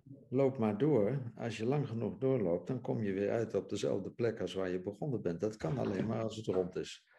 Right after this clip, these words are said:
Dus dat kun je vaststellen uiteindelijk. Daaromtrent is waarheid van het weten mogelijk. Als men nu daaromtrent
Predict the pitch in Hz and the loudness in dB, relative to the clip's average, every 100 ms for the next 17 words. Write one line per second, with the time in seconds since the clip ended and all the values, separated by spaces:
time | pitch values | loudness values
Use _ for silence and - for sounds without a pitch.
0 | - - - - 117 135 - 156 120 - | -20 -20 -10 -4 2 2 2 2 2 2
1 | 165 - - 80 73 78 78 78 - 78 | -2 -2 -2 -2 -2 -6 -4 -4 -6 -10
2 | - _ _ _ - - _ 117 127 127 | -16 _ _ _ -20 -20 _ 0 2 4
3 | 117 123 127 110 110 90 92 110 123 110 | 2 4 2 2 -2 -2 0 2 2 2
4 | 110 110 107 104 90 85 120 117 107 95 | 2 0 -4 -4 -2 2 4 4 0 0
5 | 101 101 - - - - _ _ _ _ | 0 -2 -6 -16 -18 -20 _ _ _ _
6 | _ - - - - - _ - - - | _ -20 -20 -18 -18 -20 _ -6 -4 -6
7 | - 135 131 123 123 127 135 120 - 107 | -4 0 2 6 6 8 6 4 0 -2
8 | 135 160 180 120 117 113 151 165 - - | 2 4 2 -2 -4 -2 0 0 0 -6